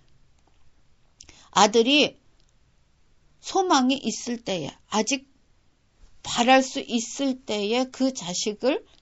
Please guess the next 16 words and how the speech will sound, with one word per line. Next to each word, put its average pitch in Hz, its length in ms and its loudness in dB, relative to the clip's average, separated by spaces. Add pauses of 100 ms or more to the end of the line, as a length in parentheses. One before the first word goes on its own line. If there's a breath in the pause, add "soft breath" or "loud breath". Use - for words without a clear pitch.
징계하라. - 640 -10 (380 soft breath)
징계는 285 460 4
훈련입니다. 330 840 -2 (1160)
병들지 240 500 4
않도록, 180 580 -2 (600)
길 269 180 4
잃어버리지 226 580 4
않도록, 196 680 -2 (1500)
상하지 370 640 0
않도록, 214 640 -6 (1500)
죄 294 220 8
짓지 262 380 -4
않도록 294 680 0
하나님의 262 460 0
도와주심이 202 880 -4 (260 soft breath)
징계예요. - 500 -10